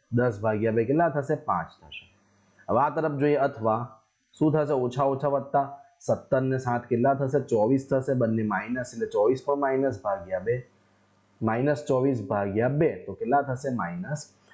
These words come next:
બાર થશે. એટલે અહીંયા આપણને એક્સ ની બે કિંમત મળે છે, એક છે પાંચ અને એક છે માઇનસ બાર. હવે આપણે એક્સ એ શું છે? તો તમે તરત કહેશો, એક્સ એ અંતર છે અને અંતર કોઈ દિવસ ઋણ શક્ય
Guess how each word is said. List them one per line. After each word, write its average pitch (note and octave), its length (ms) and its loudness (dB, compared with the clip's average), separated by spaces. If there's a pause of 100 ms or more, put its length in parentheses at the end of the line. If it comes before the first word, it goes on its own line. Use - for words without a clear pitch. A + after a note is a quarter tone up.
(120)
બાર C3+ 340 2
થશે. F2+ 280 -10
એટલે A2 100 0
અહીંયા C3+ 140 4
આપણને C3+ 280 0
એક્સ A#2+ 180 -4
ની D3 180 2
બે F#3 160 4
કિંમત A2 380 -4
મળે F#2+ 200 -10
છે, G#2+ 120 -10
એક G#2 80 -8
છે B2+ 200 -4
પાંચ D#3 300 0
અને G#2+ 200 -10
એક G2+ 160 -12
છે C3 120 -4
માઇનસ A2+ 560 0 (280)
બાર. A2 360 0 (440)
હવે G#3 200 0 (160)
આપણે B2+ 260 0
એક્સ D3 380 -2 (160)
એ F3+ 80 6
શું F3+ 260 0
છે? F2 240 -10 (580)
તો C3 100 2
તમે C3 220 0
તરત D#3 300 0
કહેશો, E3 300 0
એક્સ C#3 440 2
એ B2+ 160 4
અંતર C3 560 2
છે D3 100 -12 (360)
અને A2 160 -4
અંતર A2+ 420 0
કોઈ C3 200 0
દિવસ C3 280 2
ઋણ A#2+ 360 2
શક્ય G#2 600 -10